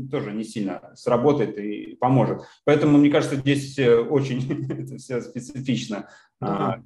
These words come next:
Speaker 2: Да, давайте мы все-таки более высокоуровневые вещи
Speaker 1: <laughs>
Speaker 2: рассмотрим, потому что мы прямо ушли прямо в какую-то ге-, г-, глубину реализации. То есть вот, а, идея, что service-oriented architecture — это про границы. То есть мы наше приложение разбираем на кубики,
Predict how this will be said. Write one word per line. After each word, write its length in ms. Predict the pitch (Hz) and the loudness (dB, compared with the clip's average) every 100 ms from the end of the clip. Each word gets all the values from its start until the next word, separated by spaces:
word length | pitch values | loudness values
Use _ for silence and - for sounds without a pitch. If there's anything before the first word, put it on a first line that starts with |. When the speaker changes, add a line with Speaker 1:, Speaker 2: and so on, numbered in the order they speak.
| _ _ - | _ _ -12
Speaker 2:
Да, 640 | 117 - - - 135 - | -10 -8 -8 -2 -2 0
давайте 360 | 156 233 226 | 2 4 4
мы 120 | 151 139 | 2 0
все-таки 420 | 139 - 117 - | -2 -2 -6 -6
более 400 | 131 123 156 117 | -6 0 2 4
высокоуровневые 920 | 107 120 131 139 127 104 98 104 110 107 | 2 -2 -2 0 2 0 -2 0 0 0
вещи 140 | 135 - | 0 0
Speaker 1:
<laughs> 40 | |
Speaker 2:
рассмотрим, 540 | 131 131 175 233 127 | -2 -2 -2 -2 -2
потому 220 | 107 127 127 | -4 -4 -6
что 120 | 120 | -4
мы 140 | 127 | -2
прямо 300 | 131 120 143 | -2 2 2
ушли 220 | - 151 | 0 -4
прямо 280 | 113 104 101 | -4 -4 -6
в 80 | 98 | -6
какую-то 380 | 117 127 - 104 | -6 -6 -6 -6
ге-, 300 | - 117 113 | 0 0 0
г-, 220 | 113 110 | 0 0
глубину 460 | 113 151 147 113 101 | 0 -2 0 0 0
реализации. 760 | 104 131 165 233 226 - - _ _ - | -2 -2 -4 -6 -6 -12 -14 _ _ -2
То 60 | |
есть 160 | 131 131 | -2 0
вот, 240 | 170 175 - | -2 -2 -2
а, 320 | 135 139 131 | 0 2 0
идея, 420 | 127 127 226 226 151 | -2 -2 0 0 -2
что 160 | - | -6
service-oriented 840 | 127 185 151 117 127 127 107 95 | -4 -4 -4 -6 -6 -4 -4 -6
architecture — 680 | 101 98 113 214 277 - 285 - _ | -12 -12 -4 -2 -2 -6 -8 -10 _
это 200 | - 196 | -6 -2
про 180 | 180 156 | -2 -4
границы. 560 | 131 135 139 117 - 95 | 0 2 2 0 -2 -6
То 140 | 110 | -2
есть 400 | 135 139 - - - | -2 -2 -10 -20 -6
мы 140 | 156 | -2
наше 260 | 185 156 139 | 0 0 -2
приложение 720 | 131 139 151 160 269 277 160 | -4 -2 0 -2 -2 0 -2
разбираем 560 | 127 123 139 202 180 131 | -2 -4 -2 -2 -2 -2
на 80 | 135 | -6
кубики, 600 | 123 101 113 110 262 | -10 -10 -8 -8 -8